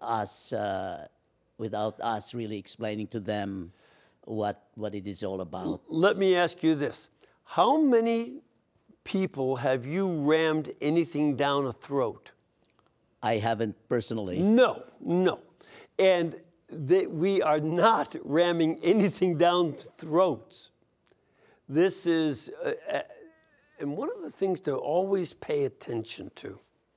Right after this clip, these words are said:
Speaker 2: pay attention to this. They, a lot of times, the very thing that they accuse us doing when we're not doing it is something they are doing.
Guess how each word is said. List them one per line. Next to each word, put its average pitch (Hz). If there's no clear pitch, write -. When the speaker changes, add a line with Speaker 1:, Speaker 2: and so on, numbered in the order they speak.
Speaker 2:
pay -
attention 127
to 101
this. -
They, 240
a 175
lot 233
of -
times, 117
the 127
very 226
thing -
that 135
they 147
accuse 202
us 127
doing 120
when 143
we're 143
not 175
doing 156
it -
is 165
something 180
they 147
are 107
doing. 92